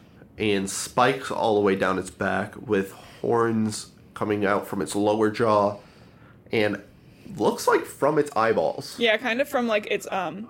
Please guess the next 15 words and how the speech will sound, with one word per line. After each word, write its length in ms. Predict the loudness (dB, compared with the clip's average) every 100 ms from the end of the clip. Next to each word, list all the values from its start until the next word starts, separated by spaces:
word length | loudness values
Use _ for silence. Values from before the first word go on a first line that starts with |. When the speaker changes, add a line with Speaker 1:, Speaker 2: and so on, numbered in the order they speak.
| -2
Speaker 1:
Eyeballs 480 | 0 2 2 2 0
pointed 560 | -4 0 2 0 -2 -14 -2
towards 260 | 2 2
the 80 | 0
snoot. 300 | -2 -2 0
Speaker 2:
like, 180 | 0 0
its 120 | 0
eyebrow 640 | 2 2 2 2 2 0 -2 -2
Speaker 1:
Yeah. 200 | 2 4
Speaker 2:
location. 460 | 4 2 -2 -8 -12 -20 _ -20 -20 -20 -20 -20 -20 -20 -20 -20 -20 -20 -20 -2
Yeah, 320 | 4 4 4 -2
it's 160 | -6 2
got, 220 | 4 4
like, 180 | 2 0
claws. 800 | 0 4 6 6 4 2 -6